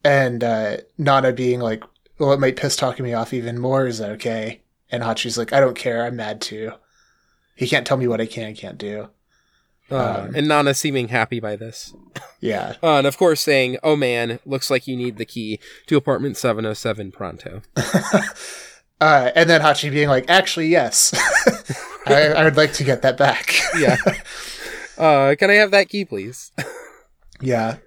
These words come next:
Speaker 1: Um, but then asking, also asking the question, "By the way, where is Ren? Is he still up in his room?" To which we, uh, noticeably get no answer.
Speaker 2: Yeah.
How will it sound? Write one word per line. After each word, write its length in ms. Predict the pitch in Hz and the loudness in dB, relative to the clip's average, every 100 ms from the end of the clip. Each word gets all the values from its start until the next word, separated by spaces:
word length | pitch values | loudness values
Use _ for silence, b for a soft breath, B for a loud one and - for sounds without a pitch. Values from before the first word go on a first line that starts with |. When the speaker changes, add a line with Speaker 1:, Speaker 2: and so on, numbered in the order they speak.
| _ | _
Speaker 1:
Um, 440 | 139 131 104 143 - _ b b b | 0 2 0 -6 -16 _ b b b
but 100 | 131 | 2
then 200 | 160 147 | 4 4
asking, 640 | 131 127 - 143 127 120 - - - | 2 0 -2 0 -2 -6 -12 -6 0
also 320 | 135 - 131 | 2 2 0
asking 300 | 120 - 127 | 0 -4 -6
the 80 | 117 | -6
question, 480 | 117 113 - 123 147 | -4 -4 -6 -8 -2
"By 140 | 135 | 2
the 100 | 139 | 4
way, 140 | 127 123 | 4 4
where 220 | 123 123 | 4 2
is 280 | 123 117 113 | 0 -4 -4
Ren? 360 | 104 104 131 _ _ | -6 -8 -12 _ _
Is 140 | - - | -8 -6
he 60 | |
still 260 | 127 - 127 | -4 -2 -2
up 120 | 117 | -2
in 100 | 120 | -4
his 180 | 120 113 | -6 -6
room?" 320 | 117 127 139 - _ _ _ - _ _ | -6 -4 -6 -10 _ _ _ -20 _ _
To 120 | - 123 | -6 0
which 360 | 123 - - _ | 0 0 -4 _
we, 480 | 127 117 110 110 - _ | -4 -2 -2 -4 -8 _
uh, 400 | - 110 - - 131 _ _ _ _ _ - | -4 -2 -2 -6 -8 _ _ _ _ _ -4
noticeably 580 | 135 127 113 110 123 113 | 0 0 0 -2 -4 -2
get 220 | 117 98 | -4 -4
no 180 | 120 113 | -2 -2
answer. 460 | 117 123 - - - _ _ - b b b b | -4 -8 -10 -12 -18 _ _ -20 b b b b
Speaker 2:
Yeah. 260 | - 107 98 | -10 -10 -10